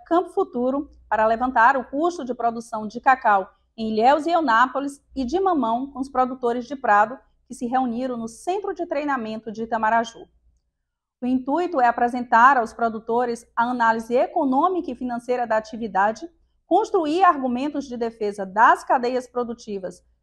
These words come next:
de modo a auxiliar a criação de linhas de crédito e estimular a gestão dos custos a partir dos indicadores. O projeto é uma iniciativa da C N A, em parceria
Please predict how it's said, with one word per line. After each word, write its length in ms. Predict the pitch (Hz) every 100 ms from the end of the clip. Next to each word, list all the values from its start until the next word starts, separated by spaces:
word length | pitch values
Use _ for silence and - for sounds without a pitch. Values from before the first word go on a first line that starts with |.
| -
de 120 | 214
modo 440 | 247 233 269 311 262
a 60 |
auxiliar 720 | 240 240 269 254 220 226 - -
a 100 | 214
criação 480 | 277 262 - 349
de 100 | 311
linhas 400 | 262 254 339 359
de 120 | 349 269
crédito 500 | 214 220 247 285 _ _ _ _ _
e 80 | 339
estimular 560 | 349 392 370 247 254 269
a 80 |
gestão 480 | 247 233 - 285 339
dos 160 | 339 -
custos 560 | - 247 277 294 285 _
a 80 | 247
partir 400 | 254 254 - 240
dos 180 | 220 220
indicadores. 800 | 240 233 269 262 160 - - - _ _ _ _ _ -
O 80 |
projeto 560 | 220 240 233 247 269 269
é 80 | 233
uma 120 | 233
iniciativa 640 | 240 240 240 233 254 240 226
da 140 | 226
C 180 | 226 392
N 320 | 392 339 311
A, 260 | 208 233 - _ _ -
em 100 | 226
parceria 560 | 233 226 220 214 214